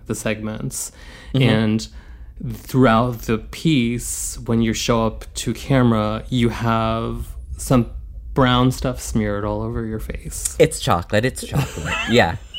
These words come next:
Speaker 1: Well, but y-, I know it's chocolate, but in
Speaker 2: Yeah.
Speaker 1: the, in the performance, you don't say that it's chocolate.
Speaker 2: No, that's true.
Speaker 1: And I'm wondering, like, why, what, what is funny to you about that kind of, like, toilet humor,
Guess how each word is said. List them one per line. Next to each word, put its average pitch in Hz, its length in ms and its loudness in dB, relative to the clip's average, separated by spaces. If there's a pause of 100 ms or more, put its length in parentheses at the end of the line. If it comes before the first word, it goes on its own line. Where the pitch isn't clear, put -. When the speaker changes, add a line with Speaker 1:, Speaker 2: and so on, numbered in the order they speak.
(400)
Speaker 1:
Well, 143 260 8 (240)
but - 160 -2
y-, 156 200 -4 (100)
I 170 160 8
know 123 180 8
it's - 140 -4
chocolate, - 460 -4
but - 200 2
in 123 80 8
Speaker 2:
Yeah. 117 140 6
Speaker 1:
the, 123 240 0
in 123 140 10
the 123 80 6
performance, 131 640 4
you 120 220 0
don't 110 280 0
say 113 140 -2
that 120 180 -6
it's 127 140 -8
chocolate. - 480 -6 (120)
Speaker 2:
No, 104 260 4 (160)
that's 92 200 -4
true. 180 100 4
Speaker 1:
And 120 520 4 (340)
I'm 147 200 8
wondering, 202 480 8
like, 123 140 0
why, 127 1080 0 (1120)
what, 147 640 0
what 185 520 4
is - 180 0
funny 131 340 2
to 147 200 -2
you 170 240 6
about 110 360 0
that 131 160 0
kind 113 240 0
of, 113 140 -4
like, 104 400 -4
toilet 110 420 0
humor, 165 640 0